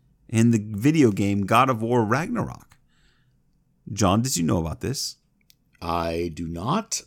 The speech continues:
Speaker 2: I've heard of God of War, but I didn't even know there was a Ragnarok version.
Speaker 1: Yes, you don't even lie.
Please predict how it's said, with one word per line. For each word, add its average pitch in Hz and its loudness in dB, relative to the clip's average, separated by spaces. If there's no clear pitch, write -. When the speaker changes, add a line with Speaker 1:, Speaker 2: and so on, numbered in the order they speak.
Speaker 2:
I've 110 0
heard 156 8
of 131 6
God 127 6
of 110 2
War, 117 4
but 131 0
I 104 4
didn't 110 -2
even 104 0
know 104 4
there 101 0
was 98 -2
a 101 -2
Ragnarok 98 -6
version. 95 -2
Speaker 1:
Yes, 120 4
you 107 2
don't 87 -2
even 80 -6
lie. 80 -8